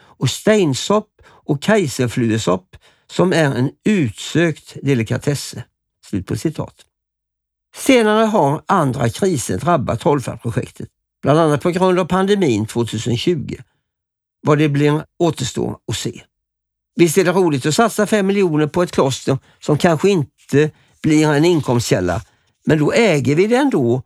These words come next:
och vi går inte under och jag skulle inte känna någon skam om det misslyckas som jag skulle göra med Gestis eller Havanna.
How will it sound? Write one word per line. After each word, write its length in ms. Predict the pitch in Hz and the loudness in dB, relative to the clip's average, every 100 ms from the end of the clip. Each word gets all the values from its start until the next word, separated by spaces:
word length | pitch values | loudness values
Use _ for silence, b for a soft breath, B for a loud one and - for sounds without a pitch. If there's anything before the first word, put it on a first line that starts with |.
| _ _ - | _ _ -2
och 100 | 147 | 0
vi 80 | 143 | 2
går 160 | 151 | 2
inte 220 | 190 147 | 2 0
under 560 | - 180 117 101 87 - | 0 2 0 -2 -4 0
och 60 | 147 | 0
jag 140 | 135 | 0
skulle 280 | - 139 180 | 0 0 2
inte 480 | 175 120 _ 113 143 | 0 -2 _ -2 0
känna 320 | 240 214 139 | 0 0 2
någon 160 | 123 | 0
skam 540 | 156 - - - 92 110 b b | -2 -2 -2 -2 -4 -6 b b
om 140 | - 131 | -2 2
det 100 | 139 | 2
misslyckas 640 | 190 - 95 - 110 113 | 2 -2 -6 -4 -4 -4
som 160 | 123 107 | -2 0
jag 120 | 104 | 0
skulle 220 | - 123 | 0 2
göra 220 | 165 123 | 2 2
med 140 | 101 151 | 2 2
Gestis 460 | 139 - - 117 | 0 -2 -8 -4
eller 200 | 104 110 | -2 -2
Havanna. 580 | 117 131 175 131 123 220 | 0 0 0 0 0 -2